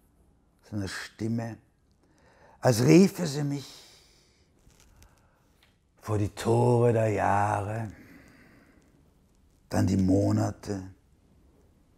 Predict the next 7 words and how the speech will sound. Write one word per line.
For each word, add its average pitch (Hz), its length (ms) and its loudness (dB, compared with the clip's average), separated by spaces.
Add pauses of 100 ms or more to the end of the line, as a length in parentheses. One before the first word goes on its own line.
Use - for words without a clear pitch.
(880)
dann 107 200 0
meiner 107 340 0
Tage. 85 840 -2 (1700)
Und 127 220 8
ich 127 120 8
fragte 165 480 6
mich, 170 480 -6